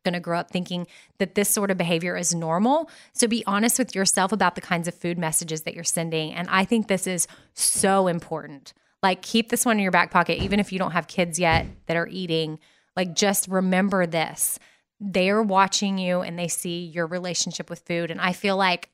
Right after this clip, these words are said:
I started dieting too young because some dieting was brought into my household at a young age.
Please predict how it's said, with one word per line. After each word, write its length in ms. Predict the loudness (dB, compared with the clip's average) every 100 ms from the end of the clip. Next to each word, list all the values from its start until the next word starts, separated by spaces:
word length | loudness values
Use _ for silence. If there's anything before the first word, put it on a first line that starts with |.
| 0
I 160 | 0
started 400 | 2 0 2 0
dieting 560 | 2 2 4 2 -2 -2
too 300 | -2 0 0
young 340 | 0 0 -2
because 240 | -4 -4 -2
some 220 | -2 2
dieting 400 | 2 4 0 -2
was 120 | -4
brought 300 | 0 2 2
into 220 | -2 -2
my 240 | -2 0 2
household 560 | 4 2 2 0 2
at 100 | 2
a 80 | 2
young 280 | 2 2 4
age. 380 | 4 2 0